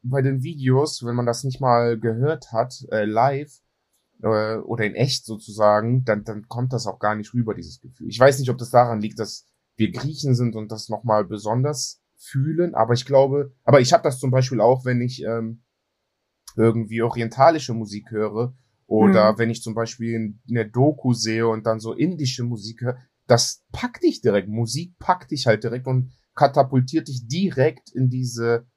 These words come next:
Speaker 1: Kultur, in diese Tradition, in dieses Land. Und mit dieser griechischen Laiko Rebetiko Musik, glaube ich, nochmal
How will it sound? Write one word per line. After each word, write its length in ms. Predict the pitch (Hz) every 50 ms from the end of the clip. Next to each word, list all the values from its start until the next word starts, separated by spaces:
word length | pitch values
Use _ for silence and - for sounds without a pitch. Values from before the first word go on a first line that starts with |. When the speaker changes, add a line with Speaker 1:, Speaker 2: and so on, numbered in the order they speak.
| _
Speaker 1:
Kultur, 580 | - - 139 127 123 127 - 147 143 151 156 151
in 100 | 139 127
diese 160 | 120 120 120
Tradition, 600 | 120 - 123 117 117 110 - - - 127 135 147 139
in 100 | 131 120
dieses 240 | 117 120 110 107 113
Land. 440 | 110 127 131 123 117 127 131 - _ _ _ _ _ _ _ _
Und 520 | - 107 113 117 117 117 117 - - - _ _ _ _
mit 180 | 110 113 113 113
dieser 240 | 123 117 110 113
griechischen 840 | 107 107 120 127 165 175 175 - 135 127 127 - 131 123 113 113 110 110
Laiko 640 | 113 110 110 113 113 - _ _ 143 147 151 147
Rebetiko 640 | 131 120 110 - - 139 147 - - 135 131 - 107
Musik, 460 | 101 104 101 92 92 101 113 127 127 - _ _ _ _ _ _ _ _ _ -
glaube 380 | 110 110 110 120 123 123 117
ich, 180 | 123 123 - -
nochmal 720 | 120 120 117 113 - 120 110 104 104 107 107 104 107 -